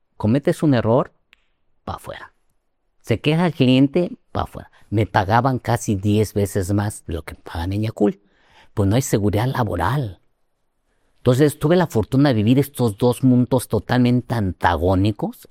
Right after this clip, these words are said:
agua y aceite. Japón, que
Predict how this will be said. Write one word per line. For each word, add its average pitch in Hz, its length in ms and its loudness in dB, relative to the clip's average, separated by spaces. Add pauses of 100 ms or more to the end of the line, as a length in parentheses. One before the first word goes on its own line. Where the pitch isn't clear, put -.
agua 123 380 2
y 87 80 -4
aceite. 165 640 -2 (760)
Japón, 147 680 2 (560)
que 117 400 -2